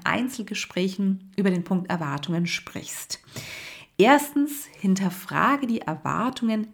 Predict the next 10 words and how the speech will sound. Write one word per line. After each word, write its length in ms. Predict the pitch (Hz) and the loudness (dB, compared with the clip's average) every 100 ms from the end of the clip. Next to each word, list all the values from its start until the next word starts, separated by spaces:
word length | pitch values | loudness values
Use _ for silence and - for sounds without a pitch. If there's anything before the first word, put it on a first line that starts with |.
| - | -4
wirklich 680 | 151 151 226 247 233 - | 0 4 2 2 -6 -4
ganz 400 | - 147 185 185 | -2 2 2 0
genau. 400 | - 160 131 - - - - _ _ _ _ - | -4 -4 -4 -8 -12 -16 -20 _ _ _ _ -4
Wenn 340 | 180 170 196 214 | 0 2 2 2
dir 360 | 226 214 - | 2 2 0
ein 380 | 156 151 160 165 | 0 0 0 0
Mitarbeiter 680 | 175 190 - 262 240 240 220 | 2 2 4 4 4 2 -2
zum 180 | - 285 | 2 2
Beispiel 340 | 220 196 - | 4 0 -4
erzählt, 520 | - - 214 233 302 | -10 -6 -2 2 2